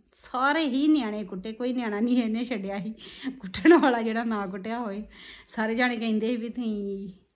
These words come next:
ਤੁਹਾਡਾ ਮੁੰਡਾ ਜਿਹੜਾ ਵਾ ਸਾਡੇ ਨਿਆਣੇ ਨੂੰ ਕੁੱਟਦਾ, ਜਿਹੜੇ ਥੋੜ੍ਹੇ ਇਹਦੇ ਤੋਂ ਵੱਡੇ ਵੀ ਸੀ ਜਾਂ ਛੋਟੇ ਸੀ, ਕਿਉਂਕਿ ਇੱਥੇ ਇਹ ਇਕੱਲਾ ਰਹਿੰਦਾ ਸੀ, ਇਹਨੂੰ ਇਕੱਲੇ ਨੂੰ ਹੀ ਤੁਹਾਨੂੰ ਪਤਾ ਹੈ ਹਰ ਇੱਕ ਚੀਜ਼ ਬੱਚੇ ਨੂੰ ਇੱਥੇ ਮਿਲ ਜਾਂਦੀ ਆ, ਉਹਨੇ ਇਕੱਲੇ ਨੇ ਖੇਡਣਾ। ਇੰਡੀਆ ਫਿਰ ਤੁਹਾਨੂੰ ਪਤਾ ਚੀਜ਼ ਵੰਡ ਵੀ ਆਉਂਦੀ ਸੀ ਹਿੱਸੇ,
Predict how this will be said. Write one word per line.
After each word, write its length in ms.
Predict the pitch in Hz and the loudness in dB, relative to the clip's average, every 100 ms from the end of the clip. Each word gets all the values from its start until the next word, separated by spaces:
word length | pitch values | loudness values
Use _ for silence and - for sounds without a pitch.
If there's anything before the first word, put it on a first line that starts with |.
| - | -10
ਤੁਹਾਡਾ 200 | 214 208 | -4 -2
ਮੁੰਡਾ 260 | 208 202 196 | -2 -2 -2
ਜਿਹੜਾ 180 | 190 | -2
ਵਾ 120 | 196 214 | -2 -2
ਸਾਡੇ 200 | 190 185 | -2 -2
ਨਿਆਣੇ 240 | 196 185 | -2 -2
ਨੂੰ 120 | 190 | -2
ਕੁੱਟਦਾ, 340 | 185 175 190 202 | -4 -8 -8 -8
ਜਿਹੜੇ 200 | 202 190 | -8 -8
ਥੋੜ੍ਹੇ 280 | 190 185 190 | -6 -4 -6
ਇਹਦੇ 140 | 190 | -8
ਤੋਂ 140 | 196 | -8
ਵੱਡੇ 340 | 208 196 170 185 | -6 -6 -4 -4
ਵੀ 140 | 214 | -4
ਸੀ 160 | 196 196 | -6 -8
ਜਾਂ 140 | 202 | -10
ਛੋਟੇ 500 | 185 185 175 202 214 | -8 -6 -6 -6 -4
ਸੀ, 160 | 214 196 - - - - _ _ - | -6 -8 -16 -20 -20 -20 _ _ -4
ਕਿਉਂਕਿ 280 | 220 277 | -2 0
ਇੱਥੇ 220 | 277 277 254 | 0 2 0
ਇਹ 60 | |
ਇਕੱਲਾ 320 | 247 208 233 | 0 0 2
ਰਹਿੰਦਾ 300 | 254 233 233 | 2 0 -2
ਸੀ, 60 | 247 | -2
ਇਹਨੂੰ 180 | 247 247 | -2 -4
ਇਕੱਲੇ 340 | 233 240 262 | -4 0 4
ਨੂੰ 180 | 285 277 | 4 4
ਹੀ 120 | 277 | 2
ਤੁਹਾਨੂੰ 260 | 277 269 233 | 0 -2 -2
ਪਤਾ 220 | 220 220 | -4 -4
ਹੈ 100 | 226 | -2
ਹਰ 160 | 208 208 | -2 -4
ਇੱਕ 100 | - | -6
ਚੀਜ਼ 300 | 247 226 208 | -6 -4 -4
ਬੱਚੇ 260 | 202 214 | -6 -4
ਨੂੰ 140 | 202 202 | -4 -4
ਇੱਥੇ 220 | - 226 | -4 -4
ਮਿਲ 260 | 208 190 | -2 -2
ਜਾਂਦੀ 480 | 180 190 185 202 208 | -2 -2 -4 -4 -4
ਆ, 80 | 202 | -4
ਉਹਨੇ 160 | 208 196 | -4 -6
ਇਕੱਲੇ 300 | 208 220 254 | -4 0 0
ਨੇ 100 | 277 | 0
ਖੇਡਣਾ। 460 | 214 180 202 226 220 - _ _ _ _ - | -2 -4 -2 -6 -8 -18 _ _ _ _ 0
ਇੰਡੀਆ 280 | 254 254 269 | 4 6 4
ਫਿਰ 120 | 294 | 2
ਤੁਹਾਨੂੰ 240 | 294 277 | 0 2
ਪਤਾ 160 | 240 240 | 0 -2
ਚੀਜ਼ 280 | 233 254 233 | 0 0 2
ਵੰਡ 260 | 214 202 | 0 -2
ਵੀ 220 | 190 214 220 | -2 0 2
ਆਉਂਦੀ 280 | 220 226 | 4 4
ਸੀ 100 | 247 | 4
ਹਿੱਸੇ, 420 | 302 - 220 190 | 4 2 -2 -4